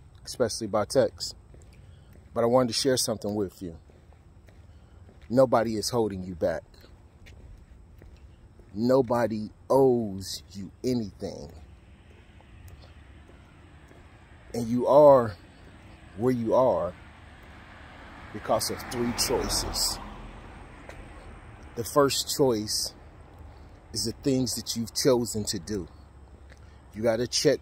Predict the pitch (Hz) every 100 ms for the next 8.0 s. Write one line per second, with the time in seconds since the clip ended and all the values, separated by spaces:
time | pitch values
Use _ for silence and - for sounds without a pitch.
0 | 92 113 104 98 123 117 117 104 107 90
1 | 117 95 104 - 123 104 98 92 90 -
2 | - - - - - - - - 123 120
3 | 104 92 - 98 87 82 78 - - -
4 | - - - - - - 113 - 165 160
5 | 139 135 110 131 120 110 127 135 - 127
6 | 113 110 101 - - - - - - -
7 | - 117 104 113 113 107 - 95 87